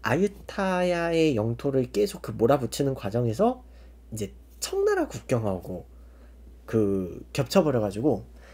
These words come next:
결국 청나라하고 이렇게 충돌이 있었죠. 이 과정에서 결국 완전하게 합병을 못해요. 음. 그 다음에 이제 그 보도파야는요,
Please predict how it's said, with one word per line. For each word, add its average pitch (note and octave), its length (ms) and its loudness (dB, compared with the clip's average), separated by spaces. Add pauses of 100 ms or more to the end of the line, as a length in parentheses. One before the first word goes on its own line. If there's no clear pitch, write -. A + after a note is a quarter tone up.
(500)
결국 C#3+ 380 2
청나라하고 F3 800 -4 (520)
이렇게 G#2 280 -8 (220)
충돌이 F4 420 2
있었죠. - 420 -12 (680)
이 F#3 200 0
과정에서 B2+ 800 -2 (520)
결국 A2+ 300 -4
완전하게 D3 640 -4
합병을 D4 480 0
못해요. - 500 -2 (1600)
음. F#2+ 160 -8 (1400)
그 D#3 120 2
다음에 G3 380 -2
이제 G#2+ 320 -2 (640)
그 B2 420 2 (1080)
보도파야는요, D#3 960 2